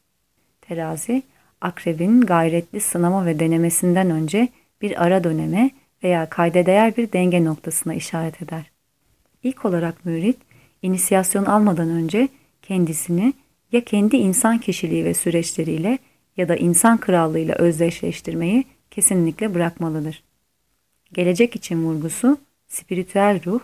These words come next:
ve doğadaki beşinci krallık üstüne olmalıdır. İkinci olarak, Akrep burcunda geliştirilmiş, test edilmiş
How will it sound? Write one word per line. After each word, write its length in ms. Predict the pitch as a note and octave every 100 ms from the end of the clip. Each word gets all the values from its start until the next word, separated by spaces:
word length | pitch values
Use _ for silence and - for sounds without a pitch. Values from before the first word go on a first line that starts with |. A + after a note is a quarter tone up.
| _ _ _ _ -
ve 120 | D#3+
doğadaki 480 | F3+ F3 F3+ A#3+ F#3+
beşinci 380 | F3 - F#3 G3+
krallık 480 | - E3 D#3 D3+
üstüne 340 | - - E3+ D#3+
olmalıdır. 600 | D#3+ D#3+ D#3+ D3 E3+ - _ _ _ _
İkinci 420 | - - G#3 G#3
olarak, 440 | D4 F3+ E3 C4 - _ _ _ -
Akrep 400 | F3 A#3 C4 -
burcunda 400 | F#3 E3+ D#3+ D#3
geliştirilmiş, 880 | D#3+ D#3 - F3+ D#3+ E3 A#3+ - - _ _
test 300 | - G3+ -
edilmiş 540 | E3 D#3+ D#3+ G#3 -